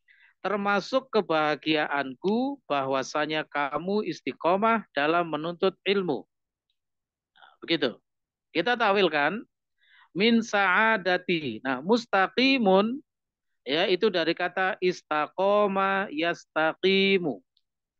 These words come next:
Istiqomatan masdarnya, oke? Itu adalah wazan istaf'ala yastaf'ilu istif'alan.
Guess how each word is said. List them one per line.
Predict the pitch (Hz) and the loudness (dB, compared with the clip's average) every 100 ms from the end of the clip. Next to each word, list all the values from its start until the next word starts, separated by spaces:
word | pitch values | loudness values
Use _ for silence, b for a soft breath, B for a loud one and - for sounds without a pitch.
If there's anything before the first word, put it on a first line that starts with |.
| _ _ _ - | _ _ _ -2
Istiqomatan | 180 175 - 160 156 175 185 185 165 151 - 165 139 | -2 -2 0 0 2 2 4 2 0 -4 -2 -2 -2
masdarnya, | 131 113 113 110 104 107 101 92 - | -4 -6 -6 -8 -8 -6 -8 -8 -2
oke? | 143 226 226 _ _ b b _ | 2 2 0 _ _ b b _
Itu | 131 151 220 | 0 2 2
adalah | 170 165 190 - 170 | 4 2 2 2 2
wazan | 165 147 190 - | 2 0 -2 0
istaf'ala | 190 - 165 165 - 139 147 156 196 190 | -2 0 -2 -2 -4 -4 0 2 2 2
yastaf'ilu | 165 160 - 139 - 139 143 175 226 - | 0 -2 -4 -4 -4 -6 0 2 2 0
istif'alan. | 165 - 151 143 131 131 131 120 | -4 -2 -8 -6 -2 0 2 0